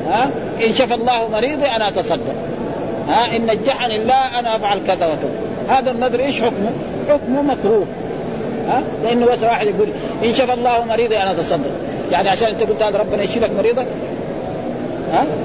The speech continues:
ما، ها؟ هذا يعني إساءة أدب مع الرب سبحانه وتعالى، ها؟ أما النذر الممدوح الذي مدحه الله تعالى: "يوفون بالنذر"، فهو أن يقول الإنسان: "لله علي مثلًا آتي إلى مسجد رسول الله وأصلي عشر ركعات". طيب، "لله علي أن أصوم يوم الاثنين،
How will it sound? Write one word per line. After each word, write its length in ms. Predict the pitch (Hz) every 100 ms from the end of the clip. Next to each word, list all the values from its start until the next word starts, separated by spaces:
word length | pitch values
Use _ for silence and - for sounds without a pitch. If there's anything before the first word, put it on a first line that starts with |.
| - - 240
ما، 220 | 311 285 - - - -
ها؟ 120 | 254 - 226
هذا 300 | 247 294 269 233
يعني 360 | 285 247 254 240
إساءة 400 | 311 277 220 240
أدب 140 | 175 - - - - - - - - -
مع 100 | 165
الرب 160 | 175 135
سبحانه 380 | 151 175 160 160
وتعالى، 320 | 180 143 - - - - -
ها؟ 440 | - 226 - - 320
أما 180 | 320 262
النذر 300 | 247 233 208
الممدوح 440 | 180 175 226 262
الذي 260 | 202 180 180
مدحه 280 | 220 180
الله 260 | 180 190 170
تعالى: 240 | 180 208 214 180
"يوفون 360 | 180 240 202
بالنذر"، 380 | 170 175 247 277 - - -
فهو 180 | 262 254
أن 160 | 226
يقول 260 | 208 190 262
الإنسان: 360 | 202 175 247 233
"لله 240 | 254 277
علي 440 | 262 214 208 277
مثلًا 480 | 262 220 247 262 254
آتي 180 | 247 240
إلى 100 | 208
مسجد 240 | 240 202
رسول 200 | 202 175 214
الله 200 | 247 277
وأصلي 280 | 226 262
عشر 200 | 233 220
ركعات". 300 | 190 151 139 - - - -
طيب، 120 | 285 240 - - -
"لله 180 | 233 247
علي 460 | 226 190 220 254
أن 60 | 226
أصوم 280 | 214 240 233
يوم 160 | 226
الاثنين، 360 | 202 - - -